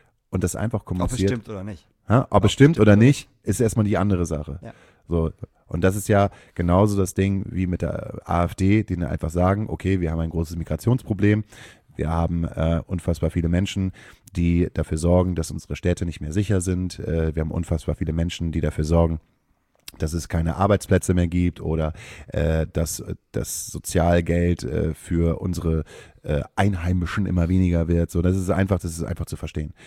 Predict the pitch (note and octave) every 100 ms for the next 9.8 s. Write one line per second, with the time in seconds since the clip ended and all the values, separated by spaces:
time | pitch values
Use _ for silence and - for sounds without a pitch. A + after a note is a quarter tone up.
0 | - F#2 G2+ G#2 F2+ F#2 - F#2+ D#2+ G2
1 | - D#2+ D#2+ D#2+ D#2+ - D2+ E2 - D3
2 | F#3+ E3+ F3 _ _ _ _ _ - F2+
3 | F#2+ D3+ A#2+ - G2+ - F#2 - F#2 -
4 | - - E2+ A#2+ C#3 C3 A#2+ A2 A2 -
5 | A2 G#2 - - _ _ - F#2+ F#2 F2+
6 | F#2 _ _ _ _ - A#2 G#2 G2 G2
7 | F2+ E2+ - - F2+ F2 D#2+ D#2 D#2+ D#2+
8 | F#2 - E2+ E2+ E2+ F2+ E2+ D#2+ F#2+ -
9 | G#2 F#2 E2 C#3 D#3 E3+ D#3 -